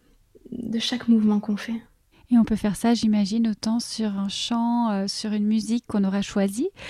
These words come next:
Speaker 2: ou sur, euh, la musique intérieure, la musique du monde.
Speaker 1: Ouais, bien sûr. On peut faire ça sur, euh, n'importe quel chant, n'importe quelle musique.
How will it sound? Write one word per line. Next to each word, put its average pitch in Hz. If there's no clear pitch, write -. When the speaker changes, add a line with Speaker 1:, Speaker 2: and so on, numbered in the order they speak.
Speaker 2:
ou 294
sur, 208
euh, 196
la 202
musique 202
intérieure, 208
la 196
musique 196
du 196
monde. 208
Speaker 1:
Ouais, 214
bien 208
sûr. 202
On -
peut 214
faire 214
ça 220
sur, 214
euh, 202
n'importe 214
quel 208
chant, 247
n'importe 214
quelle 214
musique. 208